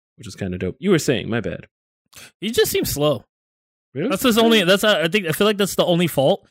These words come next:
Speaker 2: He has big buttons, but then he's just slow. I mean, this is a big character. He is huge, actually. The more and more I look at it on screen, he'd probably, uh, match, I could say, maybe Gordal.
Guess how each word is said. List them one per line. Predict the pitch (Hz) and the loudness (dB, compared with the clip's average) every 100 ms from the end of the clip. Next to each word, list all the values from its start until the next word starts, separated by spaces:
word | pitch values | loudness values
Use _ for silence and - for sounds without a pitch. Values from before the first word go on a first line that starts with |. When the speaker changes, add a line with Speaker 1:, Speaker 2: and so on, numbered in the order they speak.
| _ - | _ -6
Speaker 2:
He | 180 | -2
has | 165 | 0
big | 143 175 127 | 2 0 0
buttons, | 120 151 185 214 - - _ _ _ - | -6 0 0 0 -2 -12 _ _ _ -6
but | 156 | 0
then | 180 | 4
he's | 175 160 | 4 4
just | 160 - | 2 2
slow. | 175 98 - - | -2 -2 -8 -6
I | 160 | 0
mean, | 175 165 170 | 2 4 2
this | 180 | 2
is | 202 | 4
a | 160 | 2
big | 117 170 156 - | 4 2 2 -4
character. | - 156 147 123 110 | -2 2 2 0 -8
He | 110 170 160 | -6 -2 0
is | 113 | -2
huge, | - - 175 135 110 | -8 -2 2 2 0
actually. | 107 110 - - 113 110 - - - | -4 -6 -8 -6 -6 -6 -12 -20 -8
The | 135 | -2
more | 135 156 | 2 4
and | 151 | 4
more | 139 143 | 4 4
I | 123 | 4
look | 131 - | 0 2
at | 160 | 2
it | 156 | 2
on | 135 123 | 0 -2
screen, | - - 127 151 | -4 -4 -2 0
he'd | 147 147 143 | -2 -4 -6
probably, | - 143 160 175 160 139 - - _ _ _ _ | -4 0 2 4 4 0 -4 -20 _ _ _ _
uh, | 127 123 113 | -12 -10 -8
match, | 120 127 135 - - - - _ 135 | -4 -2 -2 -2 -8 -8 -10 _ -6
I | 139 | -6
could | - 131 | -4 -6
say, | - 143 131 123 120 | -2 0 2 0 0
maybe | 127 123 | -2 -2
Gordal. | 123 113 113 160 | -2 0 0 -2